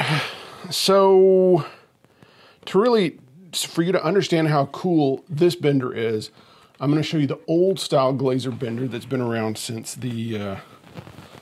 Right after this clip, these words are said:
I guess since the late seventies. Okay, so this is my guitar. This is a Phil Kubicki body, uh, single bound, and it has a, has a Danocaster neck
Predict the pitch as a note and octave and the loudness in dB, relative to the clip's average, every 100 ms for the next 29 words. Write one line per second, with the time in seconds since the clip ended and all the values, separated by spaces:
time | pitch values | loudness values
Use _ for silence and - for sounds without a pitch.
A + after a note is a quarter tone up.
0 | _ A#2+ B2 - B2+ A#2 - A2+ C3 B2+ | _ -16 -12 -10 -10 -12 -10 -8 -8 -6
1 | - - D#3+ D#3 B2+ G2 F#2 G2+ - - | -8 -4 0 0 0 -4 -8 -14 -16 -20
2 | _ _ _ _ _ _ _ - - - | _ _ _ _ _ _ _ -18 -16 -16
3 | _ - B2 B2+ A#2+ - C#3 B2+ G#3+ G3+ | _ -16 -10 -8 -8 -6 -6 -2 -2 -2
4 | F#3 D#3 D3+ E3+ F#3 A#2 G2 D3 - - | -4 0 0 -2 -2 -2 -2 -6 -14 -20
5 | - _ _ - - _ - - - - | -20 _ _ -20 -20 _ -20 -20 -20 -20
6 | _ _ _ B2+ D3+ D3 D3+ B2+ A#2+ A2+ | _ _ _ -2 -2 0 0 0 -2 -4
7 | - F3+ F3+ F3 C3+ D3+ D3+ C3+ A#2 C3 | -2 0 0 -2 -2 -4 -4 -6 -4 -4
8 | G2 F#2 G#2+ C#3 C3+ - - - - A#2+ | -4 -6 -8 -10 -12 -20 -20 -20 -16 -10
9 | G#2+ F#2+ - C#3+ A#2+ A2 A2 G#2 C#3 C#3+ | -8 -8 -4 -4 -4 -6 -8 -8 -10 -12
10 | _ _ _ - - - A#2+ A#2+ A#2 A2 | _ _ _ -20 -20 -12 -8 -8 -10 -12
11 | A2+ B2 A#2 A2+ A#2 A#2 A#2+ A#2 A#2+ A#2+ | -10 -8 -10 -8 -6 -6 -6 -8 -10 -8
12 | - B2+ A2+ A2+ - | -6 -4 -4 -6 -10